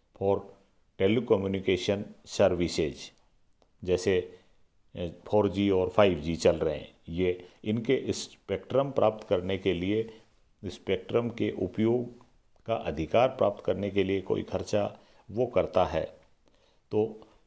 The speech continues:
ये, ये पूंजीगत व्यय है और इसको स्पेक्ट्रम के उपयोग के वर्षों की अवधि में, जैसे वो स्पेक्ट्रम कितनी अवधि के लिए, दस साल के लिए या पन्द्रह साल के लिए काम में आएगा,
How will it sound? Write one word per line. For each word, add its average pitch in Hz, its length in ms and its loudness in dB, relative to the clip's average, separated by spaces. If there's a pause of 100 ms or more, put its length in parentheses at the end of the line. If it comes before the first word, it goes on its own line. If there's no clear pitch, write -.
(100)
ये, 107 540 -2 (600)
ये 90 200 0
पूंजीगत 110 680 0
व्यय 101 220 4
है 92 320 -2 (1080)
और 113 260 0 (100)
इसको 117 580 0
स्पेक्ट्रम 110 720 0
के 123 240 0
उपयोग 107 640 -2
के 113 100 0
वर्षों 98 480 0
की - 300 -6
अवधि 95 320 2
में, 69 200 -10 (1080)
जैसे 92 240 2
वो 104 320 2
स्पेक्ट्रम 113 580 2 (380)
कितनी 135 340 -6
अवधि 98 340 2
के 104 140 0
लिए, 101 220 0
दस 95 260 2
साल 104 200 2
के 101 160 -2
लिए 98 220 0
या 95 80 0
पन्द्रह 104 500 0
साल 95 280 0
के 98 140 0
लिए 95 160 0
काम 92 220 -2
में 90 140 0
आएगा, 92 420 0